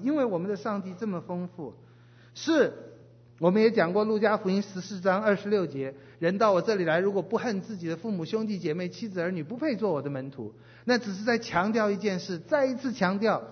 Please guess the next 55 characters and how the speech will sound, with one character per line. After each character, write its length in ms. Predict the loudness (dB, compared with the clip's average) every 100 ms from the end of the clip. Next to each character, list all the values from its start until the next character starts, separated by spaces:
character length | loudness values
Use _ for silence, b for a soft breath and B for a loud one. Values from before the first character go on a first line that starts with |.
| B
所 380 | -18 0 4 4
有 140 | 4 2
的 100 | 2
美 240 | 0 0
善 260 | 0 -2 -2
只 140 | -2
有 100 | -2
在 200 | -2 -4
上 280 | -4 -6 -4
帝 140 | -6
那 140 | -6 -6
里。 160 | -8 B B B
所 180 | -2 2
以 20 |
我 160 | 2 2
们 180 | -2 -2
紧 260 | 0 0
紧 180 | 0 -2
地 80 | -2
连 260 | 0 0 0
于 80 |
我 200 | -2 -4
们 120 | -4 -6
的 60 |
上 320 | -4 -4 -4
帝， 220 | -6 -10 -12 B B
连 300 | -2 0 0
于 120 | 0
上 320 | -2 -4 -4 -4
帝， 220 | -6 -8 B B
我 100 | -2
们 140 | -2
就 140 | 0 -2
能 140 | -2 -2
享 280 | -4 -4
受， 400 | -4 -2 -2 -4 -4
也 160 | -2
能 200 | 0 0
把 140 | -2 -4
主 180 | -6 -10
的 120 | -6
恩 160 | -4
典 240 | -4 -8 -12 B B
跟 220 | 0 2 2
别 160 | -2
人 180 | -2 -6
分 220 | -6 -6
享， 200 | -8 -10 -12 -8
那 220 | -4 -4
才 220 | -4 -10
是 160 | -12 -12
真 240 | -10 -10
正 180 | -8 -10
的 80 | -10
爱。 300 | -12 -14 -18